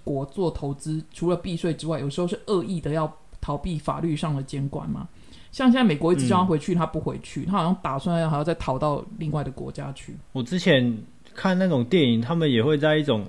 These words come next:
Speaker 2: 一些很奇怪的国家设立公司啊。
Speaker 1: 嗯。
Speaker 2: 啊，结果查一查之后，发现那个根本是一间空-，空壳子。
Speaker 1: 纸上公司，纸上公司。
Speaker 2: 对，然后也没有，就是什么市值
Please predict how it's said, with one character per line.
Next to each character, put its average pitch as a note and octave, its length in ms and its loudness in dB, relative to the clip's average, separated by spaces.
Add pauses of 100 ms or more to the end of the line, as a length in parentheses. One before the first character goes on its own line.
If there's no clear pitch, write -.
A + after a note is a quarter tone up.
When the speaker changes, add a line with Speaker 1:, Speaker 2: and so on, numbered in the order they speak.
(140)
Speaker 2:
一 D3+ 80 -2
些 F3+ 120 4
很 C3 160 6
奇 A2+ 220 0
怪 D3 160 6
的 C3 60 6
国 A2 220 0
家 B2 180 4
设 B2 180 2
立 A#2+ 120 4
公 G#2+ 200 0
司 G2 240 -6
啊。 F2+ 140 -2 (100)
Speaker 1:
嗯。 D#3+ 240 -4
Speaker 2:
啊， E3+ 80 2
结 F3 120 2
果 B2+ 220 6
查 C3 280 2
一 D#3+ 40 4
查 B2 200 2
之 B2+ 140 -2
后， D3 140 4
发 D3 140 0
现 D3+ 140 -2
那 D#3+ 60 0
个 C#3 200 0 (380)
根 D#3+ 140 4
本 A#2+ 100 4
是 C#3 100 4
一 C#3 40 6
间 C3+ 280 4
空-， B2 220 0 (580)
空 C#3 180 2
壳 D3+ 40 2
子。 D3+ 60 0
Speaker 1:
纸 G#3 60 4
上 G3 180 6
公 F3 200 6
司， D#3+ 320 0 (160)
纸 C3 160 -10
上 D3 220 -2
公 C#3 200 -6
司。 - 180 -12
Speaker 2:
对， B2 400 4 (500)
然 A#2 160 0
后 D3+ 320 2
也 A2+ 220 0
没 A2+ 120 0
有， B2 220 0 (200)
就 D3+ 120 -2
是 D#3 140 4
什 B2 140 -2
么 G3 120 0
市 - 300 0
值 G2 460 -4